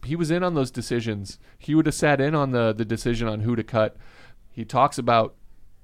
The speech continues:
who you're gonna, like, w-, what your getaway day is, what hotel you're gonna stay at. He was in on these conversations. Matt Olson is an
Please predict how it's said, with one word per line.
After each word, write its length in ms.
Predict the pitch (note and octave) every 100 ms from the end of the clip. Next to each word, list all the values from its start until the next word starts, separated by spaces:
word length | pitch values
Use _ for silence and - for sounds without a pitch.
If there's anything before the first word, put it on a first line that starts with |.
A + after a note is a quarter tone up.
| - - - - -
who 180 | C#3+ C#3
you're 140 | B2
gonna, 320 | B2 A#2+ A2
like, 180 | G#2+ A#2
w-, 200 | A2+ A2+
what 380 | A#2 B2 C#3 -
your 140 | A#2+ A#2
getaway 420 | A2 C3+ B2 A#2
day 260 | A#2+ A2+
is, 240 | A2+ G#2+ G2+
what 180 | B2 A2+
hotel 400 | B2+ B2 A#2+ A#2+
you're 100 | A2
gonna 120 | G#2+
stay 220 | - A2+
at. 140 | G#2+
He 100 | A2+
was 140 | E3+ D#3
in 140 | D#3+
on 120 | D3+ A#2
these 160 | A2+
conversations. 720 | - A#2 G#2+ - C#3 C#3 G#2+
Matt 180 | G#2 D#3
Olson 260 | F#3 F3+ C#3+
is 120 | A2+
an 120 | A2